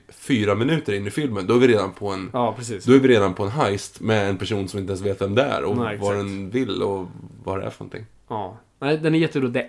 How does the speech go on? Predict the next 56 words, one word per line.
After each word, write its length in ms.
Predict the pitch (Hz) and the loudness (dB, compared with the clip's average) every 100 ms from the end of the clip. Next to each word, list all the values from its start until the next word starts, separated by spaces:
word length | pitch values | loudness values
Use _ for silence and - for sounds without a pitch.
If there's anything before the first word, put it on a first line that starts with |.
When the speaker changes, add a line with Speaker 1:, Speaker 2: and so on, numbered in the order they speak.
| 214 | 2
Speaker 2:
enda 240 | 202 208 | 2 2
bra 160 | 180 151 | 2 2
den 80 | 131 | 2
här 140 | 123 | 0
gör, 260 | 127 135 117 | -2 -2 -2
det 100 | 139 | -2
är 20 | |
att 80 | 139 | -2
den 120 | 131 | -2
inkluderar 420 | 120 120 120 117 | -2 -2 -2 -2
Doris 360 | 127 127 113 110 | 0 0 -2 -4
mer 280 | 95 85 - | -8 -10 -12
i 360 | 104 101 98 95 | -10 -8 -8 -8
deras 560 | 104 87 85 - - - | -10 -8 -10 -12 -12 0
Speaker 1:
Ja, 120 | 147 | 2
Speaker 2:
planer. 140 | 156 | 8
Speaker 1:
det 80 | 190 | 8
är 40 | 170 | 8
bra. 100 | 117 | 6
Men 160 | 131 143 | 4 8
Doris 360 | 185 143 110 | 8 8 4
är 40 | 104 | 2
ju 80 | 113 | 4
grym 240 | 123 95 | 4 2
i 20 | |
den 120 | 92 | -4
här. 140 | 104 110 | -8 -4
Speaker 2:
Ja. 200 | 131 90 120 | -2 -2 0
Speaker 1:
Hon 160 | 147 | 2
var 100 | 156 | 4
ju 80 | 147 | 4
för 120 | 139 | 6
övrigt, 480 | 127 101 101 92 98 | 6 6 4 0 -2
eh, 200 | 101 101 | -2 -2
Guldbaggenominerad 880 | 98 117 98 101 104 104 123 127 101 | 0 0 2 0 -2 -2 -2 -4 -4
i 40 | 98 | -6
den 100 | 104 | -8
här. 180 | - 143 | -8 2
Speaker 2:
Ja, 300 | 156 190 - | 4 4 0
vilket 200 | 160 170 | -2 0
jag 100 | 160 | 0
förstår, 220 | 165 110 | -2 -2
för 80 | 127 | -2
att 80 | 135 | -2
hon, 200 | 131 147 117 | 2 2 0
<laughs> 140 | - | 2
hon 140 | 214 175 | 2 4
får 120 | 165 | 2
göra 280 | 147 139 151 | 2 2 2
mer. 100 | 113 | 2
Hon 140 | 123 | 2
är 40 | 123 | 0
faktiskt 240 | 135 131 | -4 -2
del 260 | 131 131 113 | 2 2 2
av 60 | |
planerna. 560 | 113 127 107 113 110 | 0 -2 -2 -2 -6